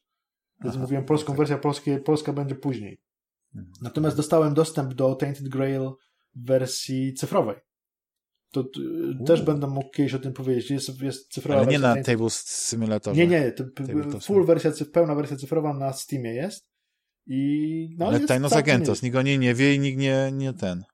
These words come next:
Speaker 2: No, to widzicie, dowiedzieliście się.
Speaker 1: Nie, bo wiesz co, bo ja rozmawiałem z jedną tutaj z-, znaną osobą, która jest jakby związana z firmą. Nie chcę mówić nazwiska, bo nie wiem, czy powinien
Speaker 2: Ale, ale
Speaker 1: w-,
Speaker 2: pozdrawiamy
Speaker 1: dopiero-
Speaker 2: serdecznie, pozdrawiamy serdecznie.
Speaker 1: Tak, pozdrawiamy serdecznie.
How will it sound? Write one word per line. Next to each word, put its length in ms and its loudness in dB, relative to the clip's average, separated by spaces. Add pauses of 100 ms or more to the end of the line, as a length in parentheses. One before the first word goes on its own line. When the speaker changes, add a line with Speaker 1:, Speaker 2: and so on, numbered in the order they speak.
(140)
Speaker 2:
No, 420 -6
to 60 -2
widzicie, 400 -2
dowiedzieliście 600 -4
się. 120 -20 (640)
Speaker 1:
Nie, 180 6
bo 120 4
wiesz 220 0
co, 140 4
bo 140 6
ja 120 10
rozmawiałem 520 2 (300)
z 180 -8
jedną 240 -2
tutaj 240 0
z-, 120 -10
znaną 460 -4
osobą, 380 -2
która 240 -2
jest 100 2
jakby 200 -2
związana 400 -2
z 80 -10
firmą. 340 -4 (140)
Nie 120 0
chcę 140 -2
mówić 200 -2
nazwiska, 360 -4
bo 80 -2
nie 100 0
wiem, 60 0
czy 160 -10
powinien 240 2
Speaker 2:
Ale, 120 2
ale 200 4
Speaker 1:
w-, 40 -10
Speaker 2:
pozdrawiamy 440 4
Speaker 1:
dopiero- 100 4
Speaker 2:
serdecznie, 460 -4
pozdrawiamy 380 -6
serdecznie. 360 0
Speaker 1:
Tak, 100 -10
pozdrawiamy 340 4
serdecznie. 560 2